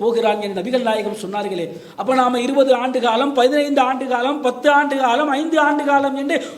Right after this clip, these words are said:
ஒவ்வொருவரும் அவருடைய வயதுக்கும் அவர்களுக்கு இந்த ஏகத்துவம் கிடைத்த அந்த நிலையிலிருந்து இந்த ஏகத்துவத்தை தானும் கடைபிடித்து, ஏனைய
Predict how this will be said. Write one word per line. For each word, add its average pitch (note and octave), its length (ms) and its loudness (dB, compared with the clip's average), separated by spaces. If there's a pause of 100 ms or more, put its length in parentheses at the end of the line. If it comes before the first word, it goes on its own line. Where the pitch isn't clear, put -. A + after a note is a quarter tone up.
ஒவ்வொருவரும் D#4 580 2
அவருடைய D4 400 4
வயதுக்கும் D#4 500 0 (260)
அவர்களுக்கு E4 520 0
இந்த D4 120 0 (140)
ஏகத்துவம் E4 500 0
கிடைத்த D#4+ 360 2 (400)
அந்த D4+ 200 -2 (420)
நிலையிலிருந்து F4 720 2 (440)
இந்த C#4 120 2 (180)
ஏகத்துவத்தை D#4 640 0 (220)
தானும் D#4+ 500 0
கடைபிடித்து, B3+ 640 -2 (680)
ஏனைய F4 300 2